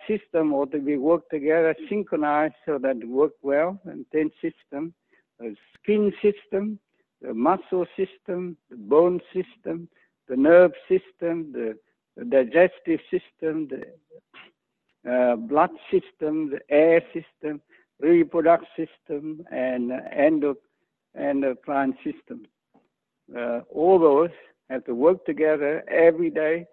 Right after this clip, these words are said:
synchronized, so that you do well in mental and in physical body.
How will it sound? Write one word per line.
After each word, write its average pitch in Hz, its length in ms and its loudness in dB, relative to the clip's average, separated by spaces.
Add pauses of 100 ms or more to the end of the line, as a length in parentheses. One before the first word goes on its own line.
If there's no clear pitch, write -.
(340)
synchronized, 147 680 -2 (100)
so 135 100 -14
that 120 260 -6
you 127 100 -4
do 131 200 -4
well 131 460 -2
in 113 200 -10
mental 123 520 -4
and - 260 -16
in 104 140 -14 (240)
physical 120 520 -10
body. - 300 -20